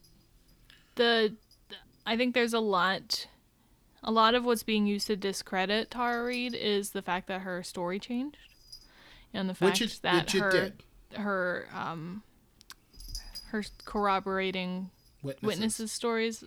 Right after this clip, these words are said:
Speaker 1: um, have changed as well.
Speaker 2: Which also did.
Speaker 1: Um, but there is a reasonable explanation behind it. Um, so I, I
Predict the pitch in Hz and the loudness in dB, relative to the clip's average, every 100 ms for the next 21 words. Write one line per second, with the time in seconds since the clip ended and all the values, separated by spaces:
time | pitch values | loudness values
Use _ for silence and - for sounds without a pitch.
0 | - 247 208 202 214 220 214 226 214 220 | -16 -8 -6 -6 -6 -6 -4 -2 0 0
1 | 214 - 190 190 226 131 113 - - 117 | -4 -2 0 2 0 -4 -8 -10 -12 -10
2 | 113 135 123 214 233 220 - _ - _ | -6 -4 0 2 4 2 -4 _ -20 _
3 | _ - 302 302 - - 311 294 - 165 | _ -4 4 4 4 2 2 0 0 0
4 | 262 220 233 247 233 226 214 185 196 - | 0 0 0 0 4 2 4 2 0 -4
5 | - 196 180 185 - - 214 - - - | -4 -2 -2 -4 -6 -6 -8 -10 -20 -20
6 | - 214 170 170 175 185 220 262 - - | -6 -4 -4 -4 -4 -2 -2 -4 -10 -20
7 | - 202 190 180 170 - - 220 202 196 | -2 2 2 0 -4 -10 0 6 8 6
8 | 196 - - - - - 202 | 2 -8 -20 -20 -14 -12 -12